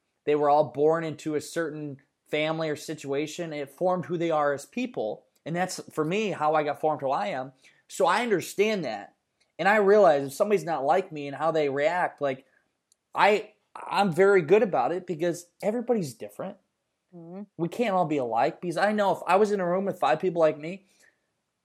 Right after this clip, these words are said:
Speaker 1: I would probably kill them. <laughs> I, I don't think I can handle it.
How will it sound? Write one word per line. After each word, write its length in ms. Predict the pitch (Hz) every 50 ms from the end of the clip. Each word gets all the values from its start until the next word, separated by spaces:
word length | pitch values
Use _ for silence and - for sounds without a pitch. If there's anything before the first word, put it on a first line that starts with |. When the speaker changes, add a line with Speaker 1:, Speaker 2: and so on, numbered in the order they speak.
| _ _ _ _ _ _ _ _ -
Speaker 1:
I 80 | 196
would 160 | 240 240 -
probably 340 | - - 214 190 180 180 175
kill 260 | 170 - 160 127 107
them. 140 | - - - - _
<laughs> 120 | _ _ -
I, 540 | - 135 139 - 180 220 - - - 156 - 151
I 100 | 185 214
don't 160 | 220 226 214
think 160 | 220 226 208
I 80 | 226 220
can 140 | - 214 196
handle 320 | 175 180 160 135 117 98
it. 100 | - -